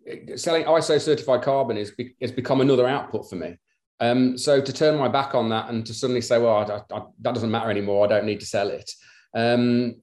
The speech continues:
it would be, would be foolish, really. It's, it's another kind of product that we've kind of been able to develop and, and has a real value to us now as part of the system. So I, I don't really think that, you know, it's wise to say,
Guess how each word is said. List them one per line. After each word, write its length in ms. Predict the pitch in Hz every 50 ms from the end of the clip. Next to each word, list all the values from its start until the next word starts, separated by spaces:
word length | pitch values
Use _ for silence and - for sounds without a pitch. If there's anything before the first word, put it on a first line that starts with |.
| _ _
it 340 | - - - - - -
would 160 | 151 147 135 131
be, 180 | 151 143 139
would 180 | - - 139 127
be 60 | 131
foolish, 440 | 117 - 175 180 147 - 120 - -
really. 320 | 107 90 90 92 85 - -
It's, 200 | 104 107 - -
it's 220 | 127 110 123 -
another 280 | 131 131 131 127 117 120
kind 220 | 123 - 123 120
of 100 | 117 120
product 320 | - 131 123 123 117 117
that 160 | 110 117 113 117
we've 200 | 117 113 110 -
kind 160 | - 113 113
of 100 | 107 110 - _
been 140 | - 117 113
able 100 | 113 110
to 100 | - 110
develop 500 | 107 107 101 113 131 120 110 - - -
and, 200 | 104 107 110 95 -
and 160 | 104 110 110
has 160 | 104 113 110 107
a 40 |
real 240 | 104 113 120 117 104
value 340 | 95 113 107 131 135 131 120
to 200 | 127 - 92 90
us 120 | 95 92 -
now 220 | 95 90 82 73 73
as 100 | 95 -
part 180 | - 113 107
of 40 | 95
the 60 | 101
system. 280 | - - - - 107 101
So 240 | 95 - 139 135 139 - - - - - - - _ -
I, 320 | 156 165 185 196 196 - - -
I 300 | - 143 156 185 190 196 - - -
don't 300 | 165 165 165 147 - - _ -
really 280 | 151 151 151 143 135
think 340 | 120 - 143 139 131 120 127
that, 260 | 131 127 123 123 - _ _
you 100 | - 135
know, 140 | 123 107 101
it's 200 | 107 107 117 110
wise 540 | 110 117 127 139 135 131 113 107 104 101 -
to 100 | - 110
say, 380 | 107 - 117 107 110 113 117